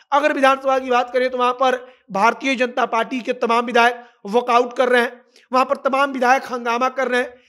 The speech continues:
तमाम विधायक कह रहे हैं कि राजद कोटे से मंत्री इजराइल मंसूरी को मंत्री पद से तुरंत हटाइए। और वहां पर नीतीश कुमार अपने चेंबर में बुलाकर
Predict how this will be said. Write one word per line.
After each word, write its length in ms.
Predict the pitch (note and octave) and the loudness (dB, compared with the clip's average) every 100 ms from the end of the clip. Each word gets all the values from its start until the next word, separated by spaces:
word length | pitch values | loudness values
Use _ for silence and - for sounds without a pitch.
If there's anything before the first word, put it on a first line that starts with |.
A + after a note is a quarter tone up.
| _ - | _ -2
तमाम 260 | D4 D4 D4+ | 2 4 2
विधायक 320 | C#4+ C4+ C#4+ | 2 4 4
कह 160 | C#4 | 2
रहे 120 | C#4 C#4 | 2 0
हैं 100 | C#4+ | -2
कि 100 | C4+ | 0
राजद 380 | A#3+ A#3+ C4+ | 2 2 -2
कोटे 300 | - B3 C4 | -4 -4 -2
से 120 | B3+ B3 | -2 -4
मंत्री 300 | A#3 A#3 C4 | -6 -8 -6
इजराइल 320 | G#3+ A#3+ B3 | -2 -2 -2
मंसूरी 360 | A#3 - C4 C4+ | -6 -6 -6 0
को 160 | C#4 C#4 - _ _ | 2 2 -4 _ _
मंत्री 440 | G#3 A#3+ D4+ D4+ D#4+ - | -2 0 0 0 -2 0
पद 120 | C#4+ | -4
से 160 | C#4 D4 | -4 -8
तुरंत 380 | C#4+ C4+ C4+ A#3+ | -6 -4 -4 -6
हटाइए। 560 | G#3+ B3 C4 B3+ C4 - _ _ - | -4 -2 0 -2 -4 -8 _ _ -4
और 140 | B3+ | -2
वहां 200 | B3 B3 | 2 0
पर 180 | B3+ C4 | 0 -4
नीतीश 340 | A#3+ C#4 C4 | -4 -6 -6
कुमार 320 | - A#3+ B3 C4+ | -8 -2 -2 -2
अपने 300 | B3 C4+ B3 | -6 -8 -10
चेंबर 420 | - A#3+ A3+ C#4 | 0 0 2 0
में 120 | C4+ | 0
बुलाकर 420 | A#3+ A#3+ A#3+ B3 | 0 0 0 -2